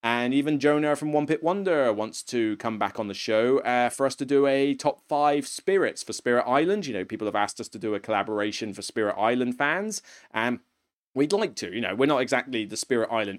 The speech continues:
experts here. You know, like, we, we've not played the game fifty times with every spirit, but we just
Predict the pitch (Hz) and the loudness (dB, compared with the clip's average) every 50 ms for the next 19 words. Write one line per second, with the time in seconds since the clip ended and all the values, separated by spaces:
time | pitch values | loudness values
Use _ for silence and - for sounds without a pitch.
0 | - 120 120 - - - - 107 92 80 - - - 90 90 117 165 - - - | -4 -4 -4 -4 -6 -8 -6 -6 -6 -6 -8 -10 -8 -4 -2 -2 -2 -2 -6 -14
1 | - - _ - 104 87 87 92 95 95 98 - 117 104 101 98 - - 110 135 | -20 -16 _ -6 -4 -4 -4 -4 -4 -4 -4 -4 -6 -8 -8 -8 -10 -14 -8 -4
2 | 143 127 120 113 127 123 - - - 120 120 113 104 101 113 95 120 113 107 104 | -4 -2 0 0 -2 -2 -2 -4 -2 0 0 0 0 -2 -4 -2 -2 -2 -2 -4
3 | 101 - - 143 131 - - 123 110 - 127 113 113 104 98 - - 104 107 95 | -8 -4 -2 -2 -2 -2 -6 -8 -4 -2 -2 -2 -2 -4 -6 -6 -4 -4 -4 -4
4 | 98 101 98 - - - 202 175 160 - - 143 135 127 127 135 - _ 117 120 | -4 -6 -8 -2 2 4 6 8 8 6 4 4 4 2 2 2 0 _ -2 -2
5 | 117 117 98 113 104 - | -2 -2 -2 -6 -10 -10